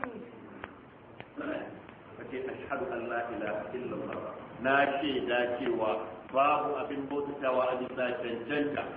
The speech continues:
ba wanda ya cancanci na bautata masa sai Allah kadai wahdahu. Wannan magana kadai ta isa, amma ka kawo tauhidi kace halin kasancewa shi kadai, kuma wannan magana ta isa kuma kace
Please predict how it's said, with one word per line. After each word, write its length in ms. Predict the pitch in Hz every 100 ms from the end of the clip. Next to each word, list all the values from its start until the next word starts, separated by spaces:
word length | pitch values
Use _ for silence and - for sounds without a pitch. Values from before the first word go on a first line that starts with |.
| -
ba 260 | - 170 -
wanda 300 | 170 165 165
ya 80 | 156
cancanci 540 | 147 143 143 131 147
na 100 | 139
bautata 480 | 156 151 - - 175
masa 260 | 175 175 139 - - -
sai 200 | 190 220
Allah 320 | 220 226 196 -
kadai 340 | 226 226 226 220 - 233 262
wahdahu. 840 | 302 - - - - - - - - - -
Wannan 360 | 185 185 180
magana 300 | 170 151 156 -
kadai 300 | - 135 135
ta 80 | -
isa, 240 | - 139 123
amma 200 | 127 135
ka 80 | 151
kawo 220 | 147 147
tauhidi 560 | - - - 151 151 120
kace 240 | 135 127
halin 320 | - 139 147 -
kasancewa 560 | - 123 - 131 123 -
shi 200 | 151 151 -
kadai, 300 | 220 226 220 214 - - -
kuma 180 | 185 202
wannan 240 | 214 202
magana 400 | 214 - 185 -
ta 80 | 202
isa 220 | 226 - 170
kuma 160 | -
kace 240 | - -